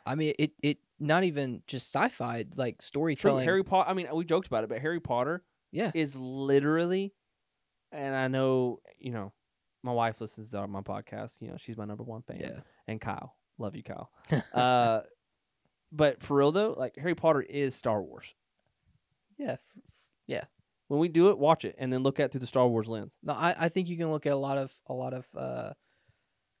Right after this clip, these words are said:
Speaker 1: um, 'cause they're not, um, coming of age, like, type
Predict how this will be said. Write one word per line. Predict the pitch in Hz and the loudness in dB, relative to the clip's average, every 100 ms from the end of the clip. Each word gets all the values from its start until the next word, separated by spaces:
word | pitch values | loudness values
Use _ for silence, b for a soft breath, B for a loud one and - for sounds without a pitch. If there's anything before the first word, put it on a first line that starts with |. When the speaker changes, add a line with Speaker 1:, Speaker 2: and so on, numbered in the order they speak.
| _ _ | _ _
Speaker 1:
um, | - 135 135 | -20 -20 -20
'cause | - 127 | -12 -8
they're | 131 | -6
not, | 131 120 113 | -6 -8 -10
um, | 127 120 104 110 123 _ _ _ _ _ _ _ _ - | -12 -12 -12 -14 -18 _ _ _ _ _ _ _ _ -12
coming | 143 113 | -10 -10
of | 110 | -8
age, | 110 107 104 - - - | -8 -6 -10 -14 -16 -14
like, | - _ | -14 _
type | - 98 | -8 -8